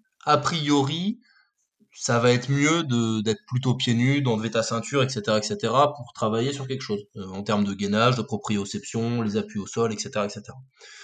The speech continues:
Si tu veux être performant sur ton squat, euh, bah, bon, les chaussures, euh, ça apporte pas forcément de performance, mais mettre une paire de genouillères et mettre la ceinture,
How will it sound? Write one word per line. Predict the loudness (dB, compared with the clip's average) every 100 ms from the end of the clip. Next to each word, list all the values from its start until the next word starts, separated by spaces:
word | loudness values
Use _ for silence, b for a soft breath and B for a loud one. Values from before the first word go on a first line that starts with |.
| B B B -8
Si | 4 6
tu | 6
veux | 4 4
être | 4
performant | 0 2 4 6 4
sur | 2 0
ton | 0
squat, | 0 4 2 2 -10 b b b _ -6
euh, | -4 -2 -4 -6 -8 -8
bah, | 0 2 2 0 -4 -14 _ _ _ _ _ _ _ _ -16
bon, | -4 -2
les | 0
chaussures, | 0 -2 2 2 2
euh, | -2 -8
ça | -10
apporte | -8 -6
pas | -4
forcément | -4 -2 -2
de |
performance, | -2 0 0 0 0
mais | 0 2
mettre | 2 0
une | 2
paire | 2 4
de | 2
genouillères | 4 6 6 6
et |
mettre | 4 4
la | 4
ceinture, | 6 4 6 4